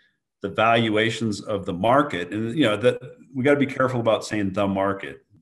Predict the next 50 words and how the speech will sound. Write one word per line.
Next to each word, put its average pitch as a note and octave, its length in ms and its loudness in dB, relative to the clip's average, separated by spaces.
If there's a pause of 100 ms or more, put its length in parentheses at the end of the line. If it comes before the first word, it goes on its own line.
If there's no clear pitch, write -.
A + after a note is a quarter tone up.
(220)
You F#2+ 100 -6
know, F2 60 -6
the, F#2 400 -6
there G2+ 200 2
are A#2+ 160 6
these A#2+ 240 2
indexes A2+ 680 2
that G#2 140 -8
the F#2+ 80 -6
news G#2+ 320 -2
media G#2+ 240 0
use, G#2 400 0
and F#2 160 -4
we G2+ 140 0
in G2+ 80 2
the G2 40 -4
financial G2 400 -6
business G2 380 -6
talk F#2+ 260 -6
about, F#2 380 -2 (320)
you F2+ 80 -8
know, F#2 100 -4
the F2+ 80 -6
Dow, F#2 400 -2
the F#2 140 -4
S F#2+ 120 -6
and F#2 80 -8
P, F#2+ 120 -6
the F#2 100 -4
Nasdaq, F2+ 560 -6
and F#2+ 80 -6
there's G#2 160 0
all C#3 140 4
kinds A#2+ 200 -2
of G2 80 -4
indexes G#2+ 440 0
out F2+ 160 -4
there, F2+ 240 -4 (560)
but A#2+ 260 4
every C#3+ 340 4
single B2 800 2 (380)
company B2 540 0
has G2+ 240 -4
its G2+ 160 -8
own C#3+ 280 4
market F2+ 400 -2
for G2 300 -6
its B2+ 320 -4 (380)
shares. D#2+ 680 -10
Um, F2 460 -8